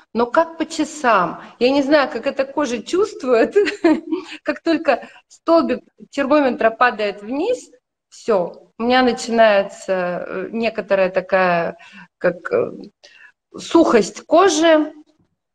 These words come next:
э, и, соответственно, и, соответственно, возникает, возникают проблемы с кожей рук. Э,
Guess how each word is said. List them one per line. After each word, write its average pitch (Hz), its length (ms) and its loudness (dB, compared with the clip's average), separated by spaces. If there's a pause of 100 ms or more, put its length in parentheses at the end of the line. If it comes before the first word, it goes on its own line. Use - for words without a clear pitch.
(880)
э, 214 720 2
и, 240 460 -6 (1000)
соответственно, 262 1300 -2 (680)
и, 247 100 -4
соответственно, 254 1120 0 (220)
возникает, 240 800 2
возникают 240 560 0
проблемы 226 720 2
с - 80 -20
кожей 233 300 0
рук. 196 280 -6 (560)
Э, 214 360 4